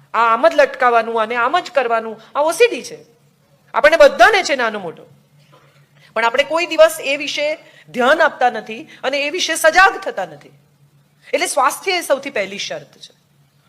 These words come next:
શાંતિ એ બીજી શરત છે. શાંત રહેવા માટે શું કરવું પડે?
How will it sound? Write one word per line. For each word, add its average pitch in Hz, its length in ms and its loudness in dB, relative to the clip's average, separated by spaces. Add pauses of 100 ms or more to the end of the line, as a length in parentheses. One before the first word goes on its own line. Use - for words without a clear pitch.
(380)
શાંતિ 240 480 -2
એ 226 60 -2
બીજી 180 260 -14
શરત 143 380 -18
છે. - 180 -20 (1160)
શાંત 285 400 0
રહેવા 269 240 0
માટે 277 240 -4
શું 330 180 -12
કરવું 190 300 -6
પડે? 147 220 -12